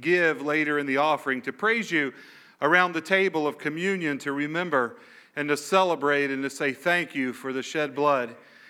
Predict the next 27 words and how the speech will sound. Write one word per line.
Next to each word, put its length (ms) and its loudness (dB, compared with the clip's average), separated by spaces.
and 360 -2
the 120 -2
sh-, 220 -10
the 300 0
broken 380 -2
body 420 0
of 140 -16
our 180 -2
Savior, 400 -4
your 200 -6
Son, 240 -8
Jesus. 560 -12
And 100 2
as 160 4
we 60 -6
come 220 0
before 280 -2
you 140 0
now 380 4
and 80 -4
as 160 -8
we 80 0
look 200 0
at 140 -6
your 100 2
word, 380 2
Lord, 380 -4